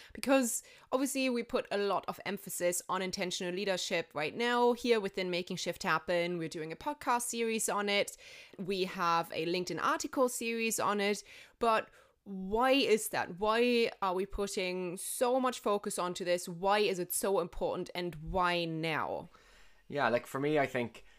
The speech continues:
Speaker 2: like, I think when we go into leadership positions, we're not intentional, I think, actually, um, and sometimes we're not prepared either. Like, if you think of the word intentional, it's, you know, I plan to do something.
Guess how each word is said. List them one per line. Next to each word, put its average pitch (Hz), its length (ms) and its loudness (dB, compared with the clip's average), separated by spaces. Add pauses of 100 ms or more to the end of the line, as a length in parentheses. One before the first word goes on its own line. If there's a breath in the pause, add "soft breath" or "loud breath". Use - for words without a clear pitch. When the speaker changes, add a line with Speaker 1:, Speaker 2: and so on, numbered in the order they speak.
(600 soft breath)
Speaker 2:
like, 113 220 2 (220)
I 113 100 2
think 151 280 -2
when 131 120 2
we 123 80 0
go 127 220 2
into 139 260 -2
leadership 113 500 -4
positions, 98 760 -8 (680)
we're 120 160 2
not 151 240 4
intentional, 101 640 -2 (180)
I 101 80 0
think, 104 220 -2
actually, 117 280 0
um, 117 140 2
and 117 140 0
sometimes 139 340 2
we're 117 80 4
not 117 180 2
prepared 135 400 4
either. 117 300 0 (320 loud breath)
Like, 113 120 -2
if 127 40 -6
you 131 60 -6
think 175 180 2
of 143 60 4
the 131 60 4
word 131 220 8
intentional, 120 580 0
it's, - 340 -8
you 117 80 -6
know, 113 140 -2
I 110 80 0
plan 147 400 8
to 110 80 -6
do 151 140 4
something. 87 420 -4